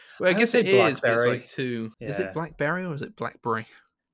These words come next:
Speaker 2: I don't know. I just, I kinda say it how it's spelled. <laughs>
Speaker 1: Well, Blackberry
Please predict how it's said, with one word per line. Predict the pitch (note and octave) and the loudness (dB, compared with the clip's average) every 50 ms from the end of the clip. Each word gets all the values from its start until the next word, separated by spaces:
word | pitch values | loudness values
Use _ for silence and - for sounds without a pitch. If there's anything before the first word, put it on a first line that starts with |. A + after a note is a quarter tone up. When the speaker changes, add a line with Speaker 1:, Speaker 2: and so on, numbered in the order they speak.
| _ _ _ _ _ _ _ | _ _ _ _ _ _ _
Speaker 2:
I | - D3 D3 | -6 -4 -2
don't | C#3 C3 B2+ | -2 -2 -2
know. | A#2 G#2+ G#2+ | -2 -2 -2
I | G#2+ A2+ | -2 -4
just, | A2 A2+ - - - - | -4 -8 -12 -14 -8 -4
I | C#3 C3+ | -4 -4
kinda | C3+ - D#3+ C#3 | -2 -2 -2 -2
say | A#2 - - - - - B2 A#2 A2 | -2 -2 -4 -4 -2 0 2 2 2
it | G#2 | 2
how | G2+ G2+ | 0 -2
it's | G2 F#2+ - - | -4 -4 -6 -8
spelled. | - - A2 G2+ G2 G2 G2+ - _ _ _ - | -6 -4 -2 -2 -2 -4 -6 -10 _ _ _ 0
<laughs> | G#3+ - - - - - F#3+ - - - E3 - - _ _ _ _ - - - - | 0 0 0 -6 -8 -6 -6 -4 -2 -4 -4 -4 -10 _ _ _ _ -20 -20 -10 0
Speaker 1:
Well, | - - F#3+ F#3+ F3 C3+ A#2+ - - - - F3+ E3 - _ _ | 2 4 6 8 6 6 4 0 -6 -12 -12 -14 -14 -14 _ _
Blackberry | F#3 G#3 A3 G#3 - _ - E3 E3 D#3 C3+ A#2 B2 E3+ F3+ | 2 4 4 2 2 _ 4 6 6 6 6 6 4 0 -4